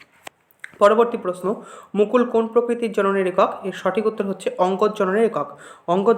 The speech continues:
জনন মুকুলের মাধ্যমে হতে পারে। আমরা পত্রজ মুকুল বা মূলজ মুকুল বা কাক্ষিক মুকুল, এই টাইপের কিছু মুকুলের কথা জেনেছি। তো এই সমস্ত মুকুলই কিন্তু অঙ্গজ জননের উদাহরণ। পরবর্তী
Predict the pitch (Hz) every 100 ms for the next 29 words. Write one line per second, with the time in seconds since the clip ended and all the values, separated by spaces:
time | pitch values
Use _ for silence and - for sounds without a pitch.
0 | 185 208 277 202 196 202 190 185 180 214
1 | 240 - 151 151 170 180 185 180 185 -
2 | 185 185 202 196 196 185 - 262 214 190
3 | 196 196 185 196 190 196 277 311 - -
4 | - 220 233 214 208 226 208 175 247 233
5 | 214 208 208 202 202 - 196 208 196 196
6 | 202 190 190 185 190 180 - 185 196 185
7 | 233 - - - _ 180 185 175 208 226
8 | 233 226 214 190 185 190 - 185 180 185
9 | 180 175 196 254 185 160 151 156 - _
10 | _ _ _ _ _ _ _ _ _ _
11 | _ _ 202 214 220